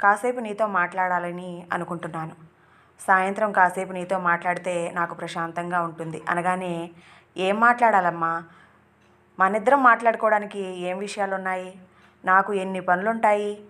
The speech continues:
మా భార్యాభర్తలిద్దరూ మాట్లాడుకోవడానికే మాకు సమయం ఉండడం లేదు. పిల్లల గురించి పట్టించుకోవాలి. మేమిద్దరం ఆఫీసు విషయాలు, ఇంటి విషయాలు మాట్లాడుకోవడానికే ఇదే కదా మాకు కుదిరే సమయం.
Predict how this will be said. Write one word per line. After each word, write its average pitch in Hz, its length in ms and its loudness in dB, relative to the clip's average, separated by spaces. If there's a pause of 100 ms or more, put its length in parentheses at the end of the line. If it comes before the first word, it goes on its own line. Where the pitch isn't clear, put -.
(320)
మా 185 240 6
భార్యాభర్తలిద్దరూ 196 960 2
మాట్లాడుకోవడానికే 180 800 0
మాకు 208 200 -4
సమయం 175 300 -4
ఉండడం 165 280 -4
లేదు. 156 240 -10 (560)
పిల్లల 196 320 4
గురించి 190 260 -8
పట్టించుకోవాలి. 170 760 -4 (520)
మేమిద్దరం 214 640 4 (140)
ఆఫీసు 185 420 0
విషయాలు, 180 600 -2
ఇంటి 190 240 -6
విషయాలు 196 400 0
మాట్లాడుకోవడానికే 180 920 2
ఇదే 175 420 -6
కదా 190 240 4
మాకు 180 220 2
కుదిరే 175 240 -6
సమయం. 175 520 -6